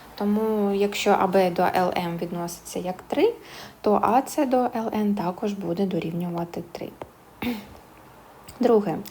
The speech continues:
Е, доведіть, що трикутник А Б Ц подібен трикутнику А один, Б один, С один, якщо А Б дорівнює, так, е, Можно для себя написать такие небольшие треугольнички.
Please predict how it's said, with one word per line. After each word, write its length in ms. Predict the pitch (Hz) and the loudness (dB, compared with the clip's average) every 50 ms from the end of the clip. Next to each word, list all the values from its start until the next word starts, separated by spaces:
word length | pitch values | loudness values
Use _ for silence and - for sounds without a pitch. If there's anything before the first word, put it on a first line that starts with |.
| - - - - - - - - - - - | -14 -16 -16 -16 -16 -18 -18 -20 -4 0 2
Е, 140 | 214 208 208 | 4 6 6
доведіть, 440 | 202 220 220 214 226 214 277 311 - | 6 4 4 4 4 4 2 2 0
що 140 | - - | -2 -4
трикутник 560 | - - 214 208 - 214 208 208 196 190 - - | -4 -4 -4 -2 -2 -2 0 0 -2 -4 -2 -2
А 80 | 220 220 | -4 -2
Б 140 | 226 208 | 0 -2
Ц 260 | 202 202 - - 175 175 | -2 -2 -4 -4 -4 -4
подібен 480 | - - 180 208 220 214 214 208 202 | -4 -6 -2 0 0 2 2 2 2
трикутнику 680 | 208 202 196 202 - - 196 - 190 185 185 - 185 185 - | 2 0 -2 -4 -4 -6 -4 -4 -4 -6 -4 -4 -2 -2 0
А 160 | - 190 190 | 2 2 2
один, 280 | 185 180 175 180 180 180 | 2 0 -2 -4 -4 -2
Б 180 | 175 185 180 | -2 -2 -2
один, 300 | 175 170 170 170 170 170 | -2 -2 -4 -4 -6 -6
С 240 | 170 - - 175 165 | -6 -6 -4 -4 -2
один, 320 | 170 175 180 214 226 226 - | -4 -4 -4 -4 -4 -2 -2
якщо 720 | 214 208 208 254 262 - - - - - - 175 165 170 185 240 339 - - - - - - - - - - - - - - - - - - - - - | -2 0 0 0 0 -2 -6 -8 -6 -4 -4 -2 -2 -2 -4 -4 -6 -8 -14 -20 -20 -20 -20 -20 -20 -20 -20 -20 -20 -20 -20 -20 -20 -20 -20 -20 -4 2
А 160 | - 214 220 | 4 4 6
Б 280 | 208 190 - 190 180 175 | 6 4 4 2 2 2
дорівнює, 1000 | 175 - 185 185 185 185 185 175 170 170 170 170 170 170 170 185 175 170 170 175 185 180 - - - | 0 -2 -2 -2 -2 -2 -2 -4 -4 -4 -4 -4 -6 -6 -6 -6 -6 -6 -6 -6 -8 -10 -12 -16 -8
так, 380 | - 190 185 185 - - - - - - - - | -6 -4 -4 -4 -6 -10 -16 -20 -20 -8 -4 -2
е, 420 | 196 190 190 190 190 190 190 185 190 185 - - - - - - | 0 0 0 0 -2 -2 -2 -4 -4 -6 -10 -14 -20 -20 -12 -6
Можно 460 | 294 269 247 240 220 - - 202 190 190 | -2 -2 0 -2 -2 -2 -4 -4 -2 -4
для 220 | 202 202 - 190 | -4 -6 -6 -6
себя 400 | 190 - - 202 202 185 180 175 | -6 -8 -10 -8 -8 -6 -6 -6
написать 520 | 175 175 175 - - - - - 180 185 - | -6 -6 -8 -10 -12 -10 -8 -8 -8 -8 -10
такие 480 | - - - - - 180 175 175 180 208 - - - - - - - - - - - | -12 -16 -14 -12 -10 -10 -8 -8 -10 -12 -14 -16 -20 -20 -20 -20 -20 -20 -12 -8 -6
небольшие 500 | 202 190 196 190 - - - - 180 - | -4 -4 -4 -6 -6 -8 -8 -8 -8 -8
треугольнички. 1160 | - - - 202 214 214 - - - 381 370 339 254 196 208 - - - - - - 208 | -6 -6 -4 -4 -4 -4 -6 -6 -4 -2 0 0 0 0 -2 -6 -12 -14 -16 -14 -10 -8